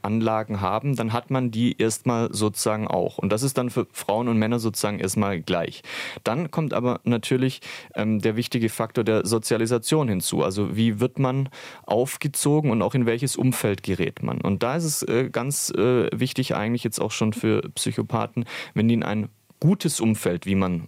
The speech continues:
oft sagt, also zum Beispiel in einem bildungsnahen Haushalt mit guten sozioökonomischen Rahmenbedingungen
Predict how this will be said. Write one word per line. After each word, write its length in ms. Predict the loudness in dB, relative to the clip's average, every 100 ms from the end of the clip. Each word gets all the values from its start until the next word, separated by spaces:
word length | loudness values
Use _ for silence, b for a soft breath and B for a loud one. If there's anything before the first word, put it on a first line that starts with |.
| -4
oft 300 | -4 -4 -6
sagt, 360 | -4 -6 -6
also 280 | -4 -2 -2
zum 260 | -4 -2 0
Beispiel 380 | 0 -2 -2 -2
in 120 | 0
einem 280 | 0 -2 -4 B B B -4
bildungsnahen 720 | 0 2 2 0 0 0 0 0
Haushalt 640 | 0 0 0 -2 -4 -10 -4
mit 160 | -4 2
guten 280 | 0 2
sozioökonomischen 920 | 0 0 2 0 2 2 2 2 2 0
Rahmenbedingungen 920 | 0 0 2 2 2 2 2 0